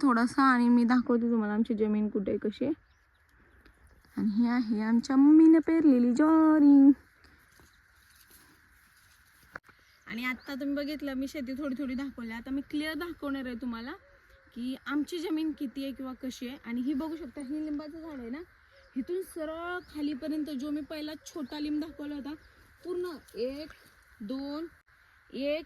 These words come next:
दोन आणि तीन, हा पूर्ण खालीपर्यंत पट्टे आहेत. पूर्ण, पूर्ण खालीपर्यंत पट्टे आहेत, पूर्ण खालीपर्यंत.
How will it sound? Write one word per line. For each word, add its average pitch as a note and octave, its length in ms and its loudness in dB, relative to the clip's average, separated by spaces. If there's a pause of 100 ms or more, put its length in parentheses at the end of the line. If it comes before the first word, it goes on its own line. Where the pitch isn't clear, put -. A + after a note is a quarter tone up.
दोन C#4 400 -8
आणि D4 180 -12
तीन, C4+ 220 -12
हा C4+ 120 -12
पूर्ण F#4 640 -6 (100)
खालीपर्यंत E4 640 -10
पट्टे D#4 400 -8
आहेत. D#4+ 120 -8 (600)
पूर्ण, E4+ 380 -4 (1000)
पूर्ण F4+ 400 -4
खालीपर्यंत E4 560 -8
पट्टे C4+ 340 -10
आहेत, - 60 -10
पूर्ण D4+ 680 -10
खालीपर्यंत. B3+ 580 -10